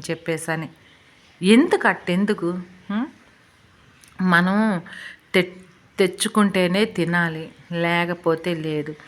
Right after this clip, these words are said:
ఇప్పుడు కులాల భేదంతం వచ్చేలకి, పొలాని కులమోడు పొలాని పనే చేయాలి, పొలాని క్యాస్టోడు పొలాని పనే చేయాలి, అవతల నుంచి యువతలకు రాకూడదు, యువతల పని నుంచి అవతలకు పోకూడదు అంటే,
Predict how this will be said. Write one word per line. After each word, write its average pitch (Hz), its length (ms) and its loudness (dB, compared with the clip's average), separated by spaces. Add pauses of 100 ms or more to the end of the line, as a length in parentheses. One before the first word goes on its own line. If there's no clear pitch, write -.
(340)
ఇప్పుడు 208 480 2 (220)
కులాల 220 360 6
భేదంతం 180 580 4
వచ్చేలకి, 175 500 -2
పొలాని 175 460 2
కులమోడు 190 480 4
పొలాని 180 340 2
పనే 190 380 4
చేయాలి, 160 540 0 (240)
పొలాని 175 260 2
క్యాస్టోడు 185 480 0
పొలాని 170 360 2
పనే 185 320 2
చేయాలి, 165 560 0
అవతల 175 300 2
నుంచి 180 260 -2
యువతలకు 190 380 0
రాకూడదు, 190 460 2
యువతల 185 280 2
పని 185 220 0
నుంచి 175 220 0
అవతలకు 180 320 4
పోకూడదు 160 440 0
అంటే, 165 380 -2